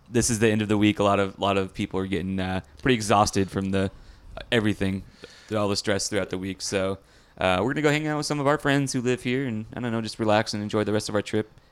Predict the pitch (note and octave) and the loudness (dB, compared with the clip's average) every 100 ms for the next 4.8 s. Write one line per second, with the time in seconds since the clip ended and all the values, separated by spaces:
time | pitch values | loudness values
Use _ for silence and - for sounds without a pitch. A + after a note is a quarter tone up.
0 | _ G2 G2 G#2 G2+ G2 G2 G2+ G#2 G2+ | _ -4 -2 -2 -4 -6 -6 -4 -6 -8
1 | G2 _ _ _ _ _ _ - G#2 G#2 | -12 _ _ _ _ _ _ -2 0 4
2 | A2+ B2 B2 C3+ C#3 C3 C#3+ - F#2 F#2 | 4 4 4 4 2 2 0 -2 -4 -4
3 | F#2+ F#2+ F2+ G2+ G2 G2+ - - A2 G#2 | -4 -4 0 0 4 2 2 0 4 4
4 | G2 A2 - - G#2+ A2 A2+ A2+ | 2 2 0 2 2 2 0 -4